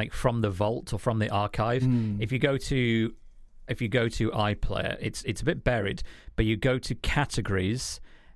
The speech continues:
Speaker 1: and fro-, yeah, From the Archive, and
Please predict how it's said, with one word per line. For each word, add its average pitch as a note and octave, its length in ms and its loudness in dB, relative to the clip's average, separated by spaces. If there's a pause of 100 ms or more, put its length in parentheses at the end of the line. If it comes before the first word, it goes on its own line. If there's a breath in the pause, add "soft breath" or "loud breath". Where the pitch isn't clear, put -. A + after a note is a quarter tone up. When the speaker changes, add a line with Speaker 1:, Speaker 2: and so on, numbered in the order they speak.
(160 soft breath)
Speaker 1:
and G#2+ 280 0
fro-, - 360 0
yeah, G2+ 160 2
From B2+ 300 0
the A#2+ 140 2
Archive, A#2 720 -2 (540 soft breath)
and A2 460 0